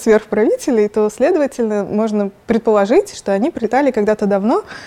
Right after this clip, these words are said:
это как-то плохо закончилось, и поэтому вот остались такие страшные, как бы, впечатления, ассоциации с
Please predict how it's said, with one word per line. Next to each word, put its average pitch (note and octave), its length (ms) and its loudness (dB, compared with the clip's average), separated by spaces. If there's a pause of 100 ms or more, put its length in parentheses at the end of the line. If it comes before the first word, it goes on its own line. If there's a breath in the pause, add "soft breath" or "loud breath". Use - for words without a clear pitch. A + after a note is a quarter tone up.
(140 loud breath)
это A3 400 4
как-то A3 220 0
плохо A3 300 2
закончилось, B3 800 0
и A#3 160 -2
поэтому G#3+ 500 0
вот F#3+ 120 -6
остались A3 380 -2
такие G#3 280 -4
страшные, G#3 540 -2 (460 loud breath)
как F#3+ 140 -6
бы, F#3+ 380 2
впечатления, A#3 640 2
ассоциации G#3 800 0
с G3+ 500 0